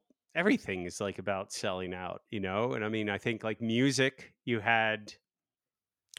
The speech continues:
a lot of musicians where when they got too big, pe-, people would call 'em a sellout, you know? And, you know, they all, all do that to a certain extent. It is just, I don't know. I think it's interesting with surfing, like, you, you kind of,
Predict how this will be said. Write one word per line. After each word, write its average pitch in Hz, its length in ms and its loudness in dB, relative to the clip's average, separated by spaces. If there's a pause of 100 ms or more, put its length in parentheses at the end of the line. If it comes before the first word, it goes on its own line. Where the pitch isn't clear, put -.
(100)
a 117 40 -8
lot 113 200 2
of 104 80 0
musicians 107 600 -2
where 101 360 0
when 95 180 -6
they 95 80 -4
got 95 220 -4
too - 140 -8
big, 95 360 -8
pe-, - 80 -14
people 90 320 -12
would 80 80 -12
call 87 200 -8
'em 82 100 -10
a 80 40 -10
sellout, 90 580 -6 (180)
you 101 120 -10
know? 98 400 -4
And, 87 280 -8 (640)
you 113 80 -2
know, 98 120 -2
they 101 160 -4
all, 101 480 2
all 196 200 8
do 117 300 2
that 90 360 -4 (140)
to - 120 -6
a 95 40 -4
certain 92 320 -4
extent. 95 520 -6
It 104 140 -6
is 131 160 -4
just, - 360 -2 (800)
I 139 100 4
don't 156 120 6
know. 123 240 4 (160)
I 117 140 -2
think 127 180 0
it's 127 180 -4
interesting 117 460 -4
with 98 100 -6
surfing, 101 520 -2
like, 92 220 -8
you, 95 380 -6
you 101 180 -8
kind 101 280 -4
of, 92 220 -6